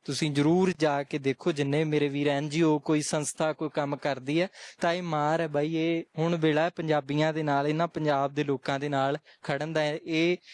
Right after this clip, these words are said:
ਐਸੀਆਂ ਜਿਹੜੀਆਂ ਹੋਰ ਪਤਾ ਨਹੀਂ ਕਈ ਮਾਵਾਂ ਹੋਣੀਆਂ ਜਿਨ੍ਹਾਂ ਦੀਆਂ ਅੱਖਾਂ ਦੇ ਵਿੱਚ ਹੰਝੂ ਨੇ। ਇਹ ਵੇਲਾ ਹੈ ਕਿ ਇਹਨਾਂ ਦੇ ਜੇ ਅਸੀਂ ਮਾੜੇ ਮੋਟੇ ਹੰਝੂ ਵੀ ਪੂੰਝ ਸਕੀਏ ਤਾਂ ਇਹ ਵੇਲਾ ਹੈ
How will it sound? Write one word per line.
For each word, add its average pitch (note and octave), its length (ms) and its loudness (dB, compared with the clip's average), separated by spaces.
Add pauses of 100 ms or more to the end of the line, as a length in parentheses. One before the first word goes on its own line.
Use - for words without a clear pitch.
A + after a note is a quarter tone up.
(260)
ਐਸੀਆਂ D#3 380 0
ਜਿਹੜੀਆਂ F3 300 -2
ਹੋਰ E3+ 320 4
ਪਤਾ F3+ 240 -2
ਨਹੀਂ F3+ 140 -6
ਕਈ E3+ 260 0
ਮਾਵਾਂ D3 360 0
ਹੋਣੀਆਂ C#3+ 300 -2
ਜਿਨ੍ਹਾਂ D3 260 -2
ਦੀਆਂ D3+ 160 -2
ਅੱਖਾਂ D3 220 -6
ਦੇ D#3 80 -2
ਵਿੱਚ D3 220 0
ਹੰਝੂ C#3 300 -4
ਨੇ। E3+ 140 2
ਇਹ E3 60 2
ਵੇਲਾ C#3+ 240 2
ਹੈ E3 100 -2 (300)
ਕਿ D#3 80 0
ਇਹਨਾਂ D3+ 220 0
ਦੇ D#3+ 280 0 (340)
ਜੇ D#3 160 2
ਅਸੀਂ F#3 160 -4
ਮਾੜੇ F3 300 2
ਮੋਟੇ A3 300 -2
ਹੰਝੂ D3+ 280 -4
ਵੀ F3 80 -2
ਪੂੰਝ D#3 280 -2
ਸਕੀਏ D3 320 -4
ਤਾਂ D3+ 140 -2
ਇਹ D3+ 80 -2
ਵੇਲਾ B2+ 240 0
ਹੈ D3+ 100 -2